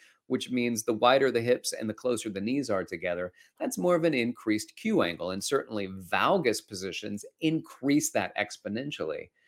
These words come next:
So some of that is certainly going to be, um, genetic because of the position of just where your,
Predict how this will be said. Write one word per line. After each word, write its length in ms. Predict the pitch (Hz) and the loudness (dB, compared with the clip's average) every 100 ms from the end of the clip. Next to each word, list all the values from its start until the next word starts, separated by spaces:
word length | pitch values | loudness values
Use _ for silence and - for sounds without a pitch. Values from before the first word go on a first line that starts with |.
| _ _ _ | _ _ _
So 800 | - - 110 104 101 101 101 107 117 | -6 4 6 6 6 4 2 0 -8
some 220 | 113 - 165 | -6 0 2
of 80 | |
that 280 | 135 120 120 | 6 6 4
is 640 | - 101 101 98 101 98 - - | 0 0 2 2 2 -2 -8 -8
certainly 460 | 110 127 107 107 | -2 0 0 -4
going 240 | 95 101 92 | -4 -4 -4
to 60 | |
be, 500 | 92 95 92 90 85 - _ _ _ | -4 -2 0 0 -4 -10 _ _ _
um, 440 | 78 78 78 82 - _ _ - - 123 | -10 -8 -8 -10 -14 _ _ -18 -12 -4
genetic 500 | 113 98 85 98 - | 0 4 4 2 -2
because 320 | - 95 - | -6 -4 -2
of 120 | 85 | -6
the 60 | 85 | -6
position 680 | - - 139 262 - 98 | -4 0 4 4 4 2
of 300 | 90 - 95 | 0 -2 -4
just 240 | 92 107 - | 0 -2 -2
where 360 | 90 92 90 | -2 2 2
your, 640 | 82 85 85 82 80 80 - | 2 0 0 2 2 2 -2